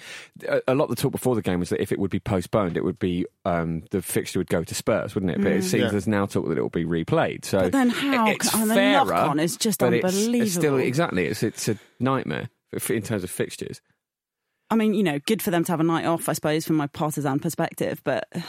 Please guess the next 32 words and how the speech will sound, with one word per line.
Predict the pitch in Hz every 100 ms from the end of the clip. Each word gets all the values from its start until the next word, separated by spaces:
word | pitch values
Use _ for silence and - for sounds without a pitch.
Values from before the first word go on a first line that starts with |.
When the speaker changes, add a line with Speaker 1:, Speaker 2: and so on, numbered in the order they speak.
| - - - -
Speaker 1:
I |
guess | 156 196 185
it's, | 151 - -
you | 160
know, | 123 104 113
we | 123 127
are | 123
living | 120 113 107
in | 104
an | 101
unprecedented | 101 120 113 101 92 95
time | - 110 90
where, | 87 85 -
uh, | - -
y-, | 107 -
there | 104 92
are |
gonna | 90 92
be | 90
a | 90
multitude | 98 95 - - 95 87
of |
challenges | - 101 90 82 85
faced | - 90 85 -
to | 90 85 _ -
keep | - 107
football | - 101 - 90
running, | 101 90 85 87 - _ -
uh, | - - - - - -
as | 110
close | - - 110 101 -
to | - 104 90 87